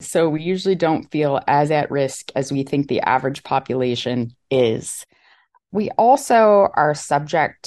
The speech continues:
to confirmation bias. We find evidence to confirm beliefs that we already hold. And we notice easily available information,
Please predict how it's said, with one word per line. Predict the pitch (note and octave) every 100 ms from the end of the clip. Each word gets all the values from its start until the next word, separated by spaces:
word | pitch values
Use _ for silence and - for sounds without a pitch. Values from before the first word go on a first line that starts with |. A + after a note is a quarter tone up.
| -
to | D3+ C#3 C3+
confirmation | - C#3+ C3 C3 B2 A#2+ B2 - C3 C3 C3 C3 -
bias. | A#2+ A#2 A2+ A#2+ C3 - - - _ - _ _
We | C3
find | A#2+ - A2 A#2 B2+ C3 C3+ -
evidence | A#2 A#2 B2 B2+ C3+ - - - - _ _ -
to | -
confirm | C#3 C#3 A2+ - B2 B2
beliefs | A#2+ B2 A#2+ -
that | C3
we | C3 A2+
already | - B2 B2+ B2 A#2+ B2
hold. | A#2 A2+ C#3 G#3 A3+ _ _ _ _ _ _ _ _ -
And | B3 C4 C4 B3+ -
we | A3+ B3+
notice | B3 B3+ C#4+ C#4 A3 A3 - - _ _
easily | G#3 B3+ C4+ B3+ A#3+
available | G3+ F3+ F3 F3 D#3+ D3 C#3+ C#3+
information, | D3 D3 D#3 D#3 F3 F#3 - - -